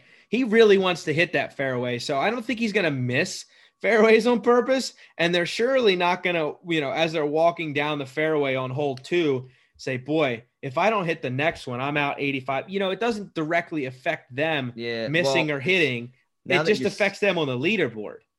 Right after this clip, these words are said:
Speaker 2: Now that you're saying that, it's not going to happen, because think about it. They're playing for themselves. They don't have a team that's actually playing the game that day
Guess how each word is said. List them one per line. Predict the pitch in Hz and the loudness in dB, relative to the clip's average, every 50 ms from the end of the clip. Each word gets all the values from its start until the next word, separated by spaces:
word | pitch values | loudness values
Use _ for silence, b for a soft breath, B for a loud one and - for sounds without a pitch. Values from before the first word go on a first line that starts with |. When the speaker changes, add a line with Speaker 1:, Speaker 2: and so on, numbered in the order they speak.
| _ _ _ | _ _ _
Speaker 2:
Now | 107 127 143 160 | -6 -4 -2 -2
that | 180 170 127 | -2 -2 -4
you're | 135 123 | -6 -8
saying | 107 - 120 117 120 127 131 | -8 -8 -8 -8 -6 -6 -6
that, | 135 123 107 | -6 -6 -8
it's | 98 - - | -10 -12 -10
not | 117 110 104 101 - | -10 -10 -10 -10 -10
going | 110 95 92 92 | -12 -12 -12 -12
to | 90 82 | -12 -12
happen, | 92 98 90 90 92 - 90 85 | -12 -10 -12 -12 -12 -14 -16 -16
because | 82 95 95 - 107 101 - | -16 -16 -14 -12 -12 -12 -12
think | - - 107 98 - | -12 -14 -12 -12 -12
about | 104 90 98 95 92 | -12 -10 -10 -10 -10
it. | 90 78 | -10 -12
They're | 92 98 104 | -12 -14 -14
playing | - - - 127 117 113 110 | -12 -10 -8 -8 -8 -8 -8
for | - - 101 | -12 -12 -12
themselves. | 104 101 101 - - 113 110 101 101 90 | -12 -14 -14 -12 -8 -6 -6 -6 -8 -10
They | 85 104 107 | -10 -10 -8
don't | 110 113 98 | -8 -8 -8
have | 107 107 101 | -8 -10 -10
a | 95 | -12
team | - _ - - 120 117 110 104 101 95 - b b b b b b _ _ | -14 _ -12 -10 -8 -8 -8 -8 -8 -12 -14 b b b b b b _ _
that's | - 104 - - - | -12 -12 -12 -10 -10
actually | 107 107 104 - - 104 95 | -8 -8 -8 -10 -12 -14 -14
playing | - - - 113 113 110 110 107 107 | -14 -14 -10 -8 -6 -6 -6 -6 -8
the | 101 101 | -8 -10
game | 98 85 101 107 107 110 107 101 | -10 -10 -8 -8 -6 -6 -6 -8
that | 101 98 98 - 95 92 | -8 -8 -10 -12 -14 -12
day | - 98 98 101 110 117 117 117 | -10 -8 -8 -6 -8 -8 -10 -12